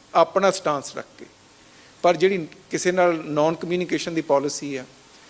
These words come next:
ਜਾਂ ਆਪਣੇ ਆਪ ਨੂੰ ਇੱਕ ਸ਼ੈੱਲ 'ਚ ਬੰਦ ਕਰ ਲੈਣਾ, ਇਹ ਠੀਕ ਨਹੀਂ। ਸਾਨੂੰ ਇਹਨਾਂ ਸਾਰੀਆਂ ਚੀਜ਼ਾਂ ਵਾਸਤੇ ਵਿਚਾਰਾਂ ਦੀ ਲੋੜ ਹੈ all times।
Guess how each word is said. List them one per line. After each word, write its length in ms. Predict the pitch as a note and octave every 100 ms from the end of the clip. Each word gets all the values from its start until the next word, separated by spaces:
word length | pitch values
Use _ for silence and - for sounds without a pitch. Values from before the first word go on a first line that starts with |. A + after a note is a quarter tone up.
| - - - -
ਜਾਂ 220 | C#3 D#3+
ਆਪਣੇ 260 | D#3 F3 E3+
ਆਪ 220 | D#3+ D#3
ਨੂੰ 100 | E3
ਇੱਕ 80 | -
ਸ਼ੈੱਲ 260 | - D#3
'ਚ 100 | D#3+
ਬੰਦ 260 | D3 C#3 C#3+
ਕਰ 180 | D3 C3+
ਲੈਣਾ, 280 | B2+ B2 A#2 - -
ਇਹ 120 | D3 C#3
ਠੀਕ 220 | - A2+ A2
ਨਹੀਂ। 140 | - - - - - - - - - - - -
ਸਾਨੂੰ 400 | - C#3 C#3+ D3
ਇਹਨਾਂ 160 | C#3+ D3+
ਸਾਰੀਆਂ 320 | C#3+ C#3+ D3+
ਚੀਜ਼ਾਂ 240 | D3 D3 D3
ਵਾਸਤੇ 520 | C#3+ C#3 - C#3+ D3
ਵਿਚਾਰਾਂ 400 | C3+ B2+ C3 C#3
ਦੀ 100 | C#3+
ਲੋੜ 280 | B2+ B2 C3+
ਹੈ 120 | D3 - - - - - F3+
all 180 | D3+ C#3+
times। 400 | A2+ A2 A2